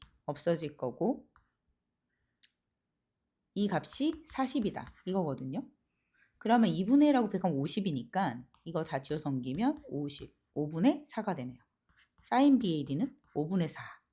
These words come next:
그래서 우리가 비디를 구하는 데 있어서 비디를 계산하려면 비디가 뭐예요? 비디. 비디는 얘가 비디거든요. <coughs> 비디는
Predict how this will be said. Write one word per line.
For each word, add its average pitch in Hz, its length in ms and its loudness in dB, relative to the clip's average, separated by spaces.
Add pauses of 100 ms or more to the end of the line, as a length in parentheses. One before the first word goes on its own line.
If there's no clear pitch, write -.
(1000)
그래서 208 480 6
우리가 180 360 2
비디를 247 520 4
구하는 147 320 2
데 - 80 -6
있어서 254 580 0 (400)
비디를 226 440 4
계산하려면 143 800 -2
비디가 180 440 -2
뭐예요? 123 340 -6 (1700)
비디. 143 480 -6 (880)
비디는 202 580 6 (520)
얘가 175 320 6
비디거든요. 139 640 -6 (280)
<coughs> - 420 0
비디는 170 540 0